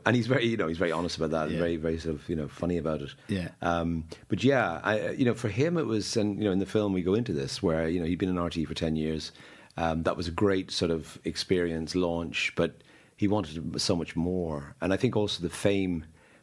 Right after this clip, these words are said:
Speaker 1: thing really didn't sit well with him. Um,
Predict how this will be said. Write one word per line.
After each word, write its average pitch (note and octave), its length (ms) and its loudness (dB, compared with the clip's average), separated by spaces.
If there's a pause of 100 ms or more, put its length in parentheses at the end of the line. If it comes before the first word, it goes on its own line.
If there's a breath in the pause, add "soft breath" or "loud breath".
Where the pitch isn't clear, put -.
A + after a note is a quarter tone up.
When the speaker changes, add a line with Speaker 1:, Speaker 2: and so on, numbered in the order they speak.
Speaker 1:
thing D#2+ 460 0 (340)
really G2 520 2
didn't E2 240 -4
sit - 220 -2
well G2 240 2
with F2 140 -4
him. D2+ 400 -2
Um, D#2 720 -2